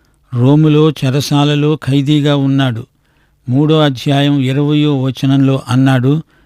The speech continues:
"మన పౌరస్థితి పరలోకమందున్నది, అక్కడి నుండి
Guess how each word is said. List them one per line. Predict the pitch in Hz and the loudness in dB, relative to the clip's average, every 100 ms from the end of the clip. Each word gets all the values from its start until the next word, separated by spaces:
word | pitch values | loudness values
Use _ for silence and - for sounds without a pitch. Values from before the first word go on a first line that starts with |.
| _ - | _ -6
"మన | 127 131 | -2 -2
పౌరస్థితి | 120 131 143 156 147 - 143 135 135 | -2 0 2 2 0 -2 -2 0 -2
పరలోకమందున్నది, | 131 135 143 147 151 - 143 135 131 127 127 127 151 - _ _ _ - | -2 -2 0 2 0 0 0 0 0 0 0 0 -2 -6 _ _ _ -8
అక్కడి | 123 - 131 | -8 -4 -2
నుండి | 135 143 156 143 | 0 2 2 -2